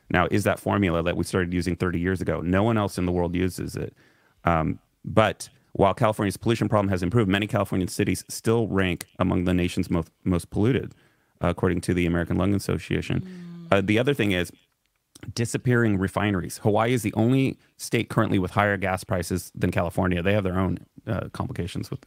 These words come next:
Speaker 1: gasoline. Uh, but Hawaii's geographic isolation plays a large role in their higher prices. California doesn't have that issue. But in the fall of twenty twenty-two, California prices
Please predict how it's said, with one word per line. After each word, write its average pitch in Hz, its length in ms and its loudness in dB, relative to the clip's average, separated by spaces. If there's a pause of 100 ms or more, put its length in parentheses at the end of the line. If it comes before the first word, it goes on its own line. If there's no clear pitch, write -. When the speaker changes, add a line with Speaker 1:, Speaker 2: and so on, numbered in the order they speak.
Speaker 1:
gasoline. 87 420 -4 (480)
Uh, 87 140 4
but - 280 -2
Hawaii's 117 480 2
geographic 104 560 0
isolation 95 640 0
plays 92 260 -2
a 92 40 -4
large 95 260 -2
role 98 260 2
in 87 160 0
their 98 180 2
higher 90 220 -2
prices. 92 460 -2 (220)
California 117 380 4
doesn't 98 260 0
have 98 160 2
that - 180 -4
issue. 98 300 0 (440)
But 131 260 4
in 98 120 2
the 90 60 2
fall 110 180 2
of 101 80 -2
twenty 101 220 0
twenty-two, 95 400 0
California 104 400 0
prices - 480 -2